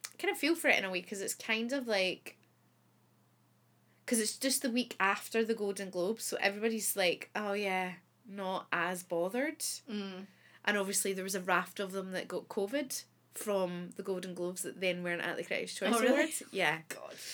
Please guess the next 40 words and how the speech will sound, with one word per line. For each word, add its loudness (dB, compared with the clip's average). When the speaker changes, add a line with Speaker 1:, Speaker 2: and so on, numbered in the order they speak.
Speaker 1:
Um, 2
<clears throat> 2
Jamie 4
Lee 6
Curtis 8
was 8
a 10
Speaker 2:
<laughs> 12
Speaker 1:
super 8
spreader. 4
Um, 12
no, 12
<laughs> -
I 12
don't 12
actually 12
know 12
if 8
she 10
was 10
or 10
not, 6
but 8
she 6
was 6
one 10
of 4
the 2
first 2
ones 2
who 2
was 0
like, 6
"I've 4
tested 0
positive -2
for -4
covid." -4
Speaker 2:
Sorry 6
Speaker 1:
Um, 4